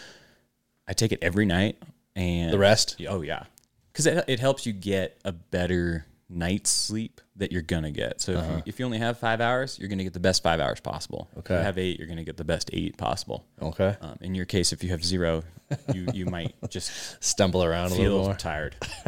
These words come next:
Speaker 1: Well,
Speaker 2: That's,
Speaker 1: no,
Speaker 2: that's
Speaker 1: 'cause
Speaker 2: no change.
Speaker 1: it's just,
Speaker 2: That's
Speaker 1: it's gaba, L-theanine, and valerian root. So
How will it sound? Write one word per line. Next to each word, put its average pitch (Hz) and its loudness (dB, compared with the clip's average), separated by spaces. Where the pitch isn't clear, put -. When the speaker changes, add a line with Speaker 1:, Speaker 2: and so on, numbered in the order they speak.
Speaker 1:
Well, 117 6
Speaker 2:
That's, 120 6
Speaker 1:
no, 147 6
Speaker 2:
that's 127 6
Speaker 1:
'cause 131 8
Speaker 2:
no 170 12
change. 113 6
Speaker 1:
it's - -4
just, 139 2
Speaker 2:
That's 117 6
Speaker 1:
it's 117 0
gaba, 107 2
L-theanine, 104 -2
and 90 -4
valerian 87 -4
root. 113 -8
So 87 2